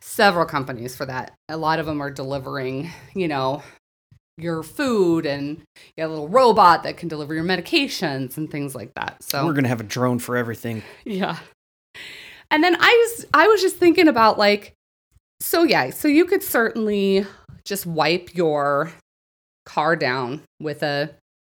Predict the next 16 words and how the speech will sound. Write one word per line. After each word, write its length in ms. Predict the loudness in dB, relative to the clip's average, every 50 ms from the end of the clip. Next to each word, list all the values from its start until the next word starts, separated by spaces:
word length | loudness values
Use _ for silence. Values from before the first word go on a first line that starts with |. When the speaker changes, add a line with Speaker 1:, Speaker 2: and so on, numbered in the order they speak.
| _ _ _ _ _ _ _ _ _ _ -2
Speaker 1:
antiviral, 1000 | -2 0 2 2 2 2 4 2 2 2 2 0 0 0 0 2 0 0 -2 -6 -10 _ _
whatever 640 | -20 -18 -14 0 4 4 6 6 4 4 2 0 -2
you 160 | -2 -4 -2
got, 400 | -2 -4 -2 -2 -4 -4 -6 -8 -14 -20 _ _ _ _ _ _ _ -12 _
and 180 | -6 -4 -2
then 160 | 0 0 0 0
make 180 | -2 -2 -2 -2
sure 120 | -4 -2
you 120 | -2 -2 -4
condition 640 | -2 -4 -2 -2 -2 -2 -2 -4 -4 -4 -4 -2
the 200 | 0 0 0 0
material 640 | 0 -2 -2 -4 -2 -4 -4 -4 -2 -2 -2 -2 -4
again. 440 | -4 -4 -6 -6 -4 -6 -8 -8 -10 _ _ _ _ _ _ _ _ _ _ _ _ _ _ _ _ _ _ _ _ _ _ _ _ _ _
Not 200 | -8 -8 -8 -6
great 240 | -6 -4 -4 -4 -8
for 560 | -12 -10 -6 -6 -4 -4 -4 -4 -4 -6 -8